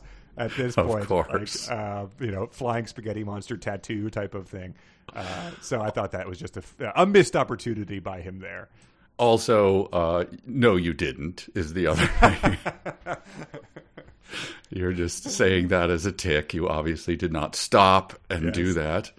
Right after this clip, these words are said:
Speaker 1: Yeah.
Speaker 2: Uh-huh.
Speaker 1: <laughs> Uh, and that, talking about another thing that, uh, is, is surprising we never got to was, uh, she goes back to the rover. She sees that Dale and Sanjay are completely unconscious. Goddamn. Note to self, don't take the mask off.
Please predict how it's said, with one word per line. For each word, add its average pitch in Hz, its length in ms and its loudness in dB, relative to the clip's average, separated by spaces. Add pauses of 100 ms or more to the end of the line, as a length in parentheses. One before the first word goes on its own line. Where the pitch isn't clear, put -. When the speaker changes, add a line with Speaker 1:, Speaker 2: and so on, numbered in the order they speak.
(140)
Speaker 1:
Yeah. 101 260 -12 (400)
Speaker 2:
Uh-huh. - 380 -6
Speaker 1:
<laughs> 87 60 -16 (600)
Uh, 147 300 -4
and 175 140 2
that, 214 180 0
talking 208 320 2
about 190 220 2
another 208 280 2
thing 110 360 -4
that, 123 200 -4
uh, 139 100 -4
is, 123 280 -4
is 117 160 -10
surprising 120 500 -4
we 113 120 -6
never 110 200 -6
got 110 300 -6
to 120 300 -6 (320)
was, 117 260 -2
uh, 107 340 -2
she 123 200 -12
goes 131 200 -2
back 135 160 0
to - 60 -12
the 127 80 -6
rover. 113 300 -4
She 117 120 -10
sees 113 280 -8
that 101 120 -8
Dale 113 300 -2
and 107 80 -8
Sanjay 110 400 -6
are 113 60 -12
completely 131 500 -8
unconscious. 123 720 -4 (320)
Goddamn. 117 720 -2 (580)
Note 135 420 6
to 170 120 4
self, 202 540 4 (120)
don't 190 280 4
take 180 240 -2
the 160 80 2
mask 160 400 2
off. 135 200 4